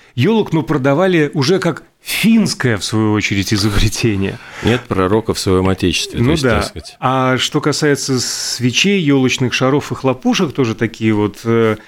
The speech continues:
Speaker 1: м, всегдашние украшения елок и праздников. Ну, бенгальские огни были завезены в Европу из Индии еще в раннем Средневековье, были составной частью фейерверков,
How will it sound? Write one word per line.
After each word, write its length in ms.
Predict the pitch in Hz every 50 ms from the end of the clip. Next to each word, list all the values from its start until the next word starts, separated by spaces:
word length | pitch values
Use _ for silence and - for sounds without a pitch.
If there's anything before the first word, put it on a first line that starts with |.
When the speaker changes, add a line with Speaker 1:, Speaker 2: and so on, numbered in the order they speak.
| - - - - - - -
Speaker 1:
м, 560 | - - - - - 85 - 139 143 143 139
всегдашние 960 | 120 - - 170 151 143 139 165 151 135 117 - - 131 123 120 120 117 117
украшения 760 | 117 123 110 - 123 127 120 - - 139 123 117 113 110 107
елок 360 | 104 107 147 175 170 139 -
и 60 | 117
праздников. 580 | 107 - 156 190 180 156 143 - 123 107 - -
Ну, 320 | 135 165 165 139 127 127
бенгальские 640 | 120 107 123 123 131 131 131 120 107 - - 120 117
огни 260 | 113 113 120 120 117
были 360 | 107 101 101 113 107 104 107
завезены 480 | 98 95 107 110 110 101 107 117 113 107
в 40 | 98
Европу 460 | 98 110 110 110 113 107 - - 113
из 100 | 104 101
Индии 220 | 107 104 98 98
еще 240 | 98 92 - - 107
в 40 | 95
раннем 280 | 107 107 101 101 101
Средневековье, 720 | - - 117 101 101 101 95 92 - - 101 92 92 123 156
были 260 | 151 131 120 107 110
составной 480 | 104 - 110 - - 113 101 101 110 104
частью 420 | - - 120 110 98 - - 104
фейерверков, 760 | - - 123 120 110 107 107 104 101 101 - - 185 180 -